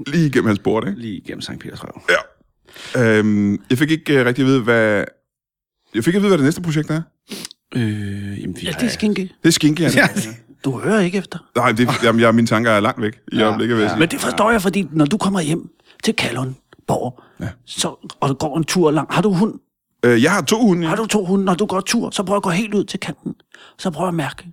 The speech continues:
Speaker 3: på Kalunden.
Speaker 2: Mm.
Speaker 3: Du vil aldrig, aldrig
Speaker 1: Jeg har aldrig mærket på Kalunden.
Speaker 3: Nej,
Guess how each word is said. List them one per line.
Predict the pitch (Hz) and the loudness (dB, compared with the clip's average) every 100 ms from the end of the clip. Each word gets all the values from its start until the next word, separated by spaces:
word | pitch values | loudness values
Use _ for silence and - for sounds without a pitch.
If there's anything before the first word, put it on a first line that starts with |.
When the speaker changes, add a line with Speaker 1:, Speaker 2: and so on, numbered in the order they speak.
| _ _ _ _ _ _ _ _ - | _ _ _ _ _ _ _ _ -10
Speaker 3:
på | 170 | -8
Kalunden. | - 151 160 143 151 143 _ - | -4 -4 -4 -6 -10 -10 _ -2
Speaker 2:
Mm. | 147 - - _ - | -2 -2 -20 _ -4
Speaker 3:
Du | |
vil | 151 | -2
aldrig, | 123 131 196 180 151 120 _ _ - - | 0 -2 -2 -2 -2 -8 _ _ -20 -12
aldrig | 123 - | -8 -2
Speaker 1:
Jeg | |
har | - | 2
aldrig | 151 139 143 | 4 4 4
mærket | 110 120 | 4 2
på | 113 | 0
Kalunden. | 107 101 110 101 | -2 -2 -2 -2
Speaker 3:
Nej, | 147 160 | -2 -2